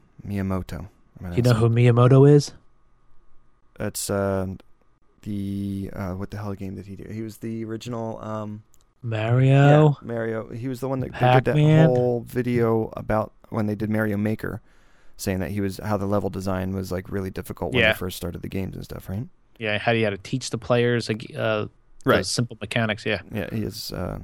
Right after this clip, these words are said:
Speaker 1: he's a smaller guy, right? With, he doesn't have glasses,
Speaker 2: He
Speaker 1: though.
Speaker 2: smiles all the time.
Speaker 1: Yes, yeah, yeah, okay. Uh,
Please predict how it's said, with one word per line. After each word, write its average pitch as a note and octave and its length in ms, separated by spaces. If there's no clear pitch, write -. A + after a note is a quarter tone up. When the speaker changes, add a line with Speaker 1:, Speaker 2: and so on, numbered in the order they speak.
Speaker 1:
he's G2+ 160
a G#2+ 60
smaller G2 320
guy, F2 240
right? F#2+ 160
With, - 160
he B2 120
doesn't A#2 200
have F#2+ 140
glasses, - 380
Speaker 2:
He B2+ 60
Speaker 1:
though. - 40
Speaker 2:
smiles A#2 480
all G#2+ 140
the G2 100
time. F#2 280
Speaker 1:
Yes, G2 320
yeah, E2+ 120
yeah, D2+ 160
okay. D#2 200
Uh, F#2 260